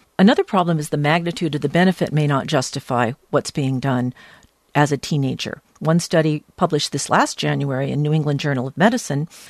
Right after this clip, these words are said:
looked at teenagers after two years of cross-sex hormone treatment. And yes, there were improvements in mental health, but they were in the single digits. So if you go from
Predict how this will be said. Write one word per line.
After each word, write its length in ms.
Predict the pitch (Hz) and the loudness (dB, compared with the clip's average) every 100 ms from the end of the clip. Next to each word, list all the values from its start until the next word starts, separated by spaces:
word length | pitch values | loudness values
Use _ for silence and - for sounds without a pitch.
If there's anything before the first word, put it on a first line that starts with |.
| - - | -20 0
looked 240 | 160 - | 0 0
at 120 | 240 - | -4 2
teenagers 640 | 214 185 165 156 170 - | 4 4 2 -2 -2 -2
after 260 | - 147 143 | -4 -4 -6
two 240 | - 220 | -4 -2
years 340 | 202 190 175 165 | 2 4 4 0
of 80 | |
cross-sex 580 | - 139 143 - 151 - | 0 0 0 -2 -6 -6
hormone 360 | - 135 131 180 | -6 -4 -2 -4
treatment. 540 | - 135 110 190 - - - - 170 | -4 -6 -2 -4 -4 -16 -20 -4 2
And 340 | 175 175 180 - - _ | 4 4 2 -4 -20 _
yes, 340 | 170 185 - | 4 4 2
there 160 | - 190 | 0 0
were 380 | 170 170 175 - _ _ | 4 4 4 2 _ _
improvements 720 | 170 165 - 170 180 175 170 170 | 2 2 2 0 2 2 2 2
in 160 | 160 | 2
mental 280 | 156 160 156 | 2 0 -2
health, 340 | 180 202 202 | 4 2 2
but 100 | 190 | -2
they 120 | 262 269 | -2 -2
were 120 | 311 | 0
in 120 | 277 | 0
the 60 | 254 | 0
single 380 | - 226 196 | 2 2 2
digits. 680 | 170 170 185 - - - - - - - - - | -2 -2 -2 -4 -6 -6 -6 -10 -20 -20 -20 -16
So 240 | - 180 175 | 2 4 4
if 160 | - | 4
you 80 | 196 | 2
go 260 | 202 196 190 | 4 4 4
from 520 | - 180 170 170 | 2 4 6 4